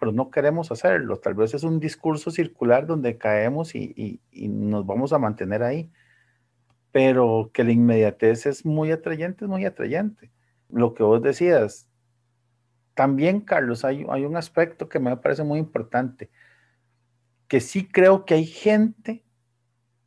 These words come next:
que ha nacido dentro de una dinámica social donde sí está atrapado, no está seducido.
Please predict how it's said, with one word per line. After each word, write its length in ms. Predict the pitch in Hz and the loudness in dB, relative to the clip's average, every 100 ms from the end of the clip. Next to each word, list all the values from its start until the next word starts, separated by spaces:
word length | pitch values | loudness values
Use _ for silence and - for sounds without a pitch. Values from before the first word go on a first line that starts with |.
| _ | _
que 100 | - | -2
ha 60 | 143 | 0
nacido 440 | 170 165 170 123 | 0 2 2 4
dentro 300 | 117 113 110 | 2 0 -2
de 80 | 123 | -2
una 140 | 165 | -2
dinámica 420 | 180 165 165 160 117 | -4 -6 -6 -8 -8
social 520 | 101 - 151 208 - - | -10 -6 -4 -4 -8 -12
donde 400 | 101 131 113 107 | -2 0 2 2
sí 120 | 139 | 2
está 220 | 123 147 | 4 4
atrapado, 640 | 143 131 - 117 104 - _ _ _ _ _ | 4 2 2 2 2 -4 _ _ _ _ _
no 200 | 127 127 | -2 0
está 240 | 135 - 143 | 0 0 0
seducido. 520 | 151 110 104 117 | 0 -2 -2 -4